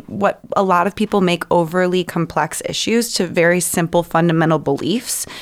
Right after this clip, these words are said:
And that's what politics is all about. And I think, um, that consistency and that sort of ability to be able to distill these ideas is, is, um,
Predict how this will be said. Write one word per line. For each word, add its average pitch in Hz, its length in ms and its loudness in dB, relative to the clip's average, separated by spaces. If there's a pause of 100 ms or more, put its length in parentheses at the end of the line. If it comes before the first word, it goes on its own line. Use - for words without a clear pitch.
(220)
And 190 440 4
that's 185 420 0
what 202 360 0
politics 175 540 0
is 160 120 -4
all 156 180 2
about. 208 420 0
And 185 140 2
I 165 100 2
think, 202 420 0
um, 156 420 2 (1200)
that 196 300 0
consistency 226 1000 0
and 175 180 2
that 160 220 0
sort 175 240 2
of 160 240 0 (480)
ability 190 680 2
to 240 180 -4
be 165 240 -4
able 165 280 0
to 170 200 -2
distill 165 840 0
these 185 200 2
ideas 180 680 0
is, 165 440 0
is, 180 340 2
um, 165 400 2